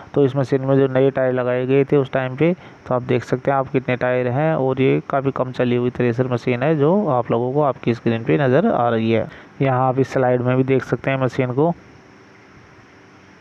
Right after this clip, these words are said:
देख लीजिए, थोड़ा zoom करके और दिखा देता हूँ।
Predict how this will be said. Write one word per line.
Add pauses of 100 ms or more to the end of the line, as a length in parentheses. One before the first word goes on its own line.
(640)
देख
लीजिए,
थोड़ा
zoom
करके
और
दिखा
देता
हूँ।